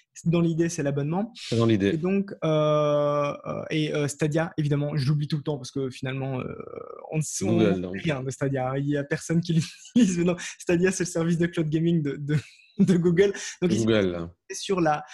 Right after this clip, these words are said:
Speaker 1: la S V O D, donc le, la, la vidéo on demand, euh,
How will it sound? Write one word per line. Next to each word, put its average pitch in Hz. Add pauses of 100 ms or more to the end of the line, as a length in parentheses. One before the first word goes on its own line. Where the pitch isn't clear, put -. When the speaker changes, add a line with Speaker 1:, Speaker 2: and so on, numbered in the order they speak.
(280)
Speaker 1:
la -
S 175
V 165
O 160
D, 160
donc 147
le, 131
la, 123
la 143
vidéo 175
on 160
demand, 151
euh, 147